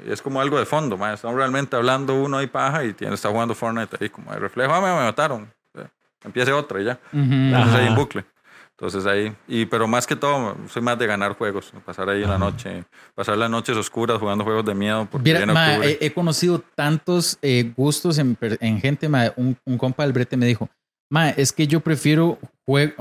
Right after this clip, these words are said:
Speaker 2: yo no puedo con los juegos de que tenga que esté, mae, hacer un progreso y, y darle, y porque, mae, y después, mae, ¿cuánto ocupo, mae, meterle un juego para que se acabe?". Y entonces que el mae prefiere juegos de,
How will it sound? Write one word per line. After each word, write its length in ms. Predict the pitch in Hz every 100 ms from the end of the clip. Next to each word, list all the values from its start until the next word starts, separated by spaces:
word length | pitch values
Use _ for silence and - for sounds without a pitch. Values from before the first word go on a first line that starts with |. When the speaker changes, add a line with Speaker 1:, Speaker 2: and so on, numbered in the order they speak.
| -
Speaker 2:
yo 140 | 127
no 120 | 139 156
puedo 340 | 160 160 165
con 140 | 139
los 140 | 117 110
juegos 500 | - 135 147 156 - -
de 320 | 127 120 117
que 100 | -
tenga 280 | 104 131 147
que 160 | - 151
esté, 460 | - - 143 151
mae, 440 | 135 143 131 117 - _ -
hacer 320 | 98 117 131
un 80 | 139
progreso 840 | 143 135 131 139 - 143 135 120
y, 260 | 113 110 107 _ _ _
y 160 | 131 131
darle, 420 | 135 143 143 139
y 60 |
porque, 320 | 127 113 - 127
mae, 200 | 135 131
y 40 | 120
después, 340 | 117 - 135
mae, 180 | 139 151
¿cuánto 280 | 139 123 139
ocupo, 420 | - 180 185 214
mae, 260 | 190 156
meterle 320 | 127 120 135 170
un 120 | 175
juego 160 | 185 202
para 120 | 170
que 100 | 135
se 100 | 120
acabe?". 340 | - 190 151
Y 40 | 123
entonces 280 | - 120
que 80 | -
el 80 | 127
mae 160 | 127 139
prefiere 380 | 120 - 123
juegos 340 | 127 127 127 127
de, 240 | 123 104